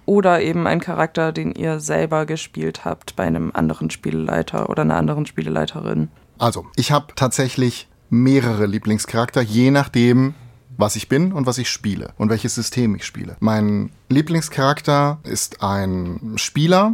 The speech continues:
Speaker 2: und N-S-C-Charakter, den ich mir in der World of Darkness erstellt habe. Der ist quasi beides. Klingt zwar merkwürdig, ist aber tatsächlich so, weil ich natürlich nicht nur Spiel leite, sondern auch durchaus mal spiele,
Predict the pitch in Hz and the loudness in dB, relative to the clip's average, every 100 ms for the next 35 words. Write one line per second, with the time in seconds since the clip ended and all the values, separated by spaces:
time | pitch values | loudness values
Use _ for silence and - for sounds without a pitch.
0 | 226 - 98 - - 127 156 - 165 156 | -2 -2 -2 -2 -2 0 0 -2 -4 -2
1 | 147 160 - 180 - 214 107 113 107 101 | -2 -4 -2 -4 0 2 4 2 2 2
2 | 110 95 107 123 170 160 151 - 139 143 | 2 0 0 0 0 -4 -4 -2 -2 -2
3 | 139 147 214 - 110 110 107 - 110 101 | -2 -2 -4 -6 -4 -2 -4 0 0 0
4 | 92 107 127 147 - - - - - 123 | 0 2 4 2 -2 -12 -20 -14 0 0
5 | - 120 110 123 139 147 139 - - 123 | 2 2 4 2 0 0 0 -2 -4 -4
6 | 127 120 - 113 120 - 135 113 113 117 | -2 -2 -2 -4 -4 0 2 4 4 2
7 | 123 113 113 - 113 110 117 104 95 - | 0 2 0 0 0 2 2 2 -2 -2
8 | 127 135 131 127 117 113 104 - 110 110 | 2 4 2 2 2 2 0 0 -2 0
9 | 107 110 98 - 127 156 | 0 0 -2 -2 0 0